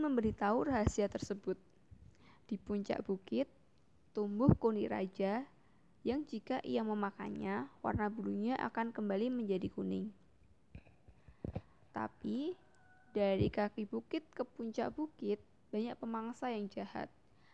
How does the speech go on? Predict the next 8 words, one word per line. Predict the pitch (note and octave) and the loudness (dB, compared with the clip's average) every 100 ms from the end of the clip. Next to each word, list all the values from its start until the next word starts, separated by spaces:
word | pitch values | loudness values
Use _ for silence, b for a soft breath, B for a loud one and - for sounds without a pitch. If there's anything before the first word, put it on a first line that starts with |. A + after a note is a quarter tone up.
| b - | b -4
yang | G3+ G3 G3 | -2 -2 0
bisa | G3 B3 | 4 4
mengancam. | C#4+ B3+ G#3+ G3 G3+ - A#3 F#3+ - - - - _ _ _ b b b _ | 2 -2 -2 -2 -4 -8 -8 -12 -20 -20 -20 -20 _ _ _ b b b _
Emak | G#3+ G#3 - G#3+ | -8 -8 -4 -2
Bebek | C4 C4+ | -2 0
tak | G#3+ G3+ | -2 -2
bisa | G#3 - B3 | 6 6 6
menemaninya | B3 A#3 A3+ A3 A3+ G#3+ G#3+ G#3 G#3 | -2 -4 -2 -2 -2 -4 -2 -2 -4